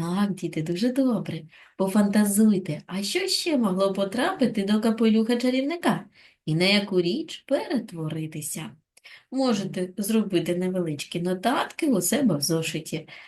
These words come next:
І як ви гадаєте, що саме могло ще потрапити до цього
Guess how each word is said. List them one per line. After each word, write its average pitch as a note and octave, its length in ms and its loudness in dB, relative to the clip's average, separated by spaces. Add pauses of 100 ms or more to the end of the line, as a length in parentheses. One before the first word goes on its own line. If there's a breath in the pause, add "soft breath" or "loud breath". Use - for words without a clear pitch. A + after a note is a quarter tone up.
(160 loud breath)
І A#3+ 60 0
як A3+ 200 4
ви F#3 80 4
гадаєте, D#3 720 2
що A#3+ 220 2
саме A3 420 2
могло E3 340 2
ще E3 280 -2
потрапити G3 640 -2
до G#3+ 140 2
цього G#3+ 500 0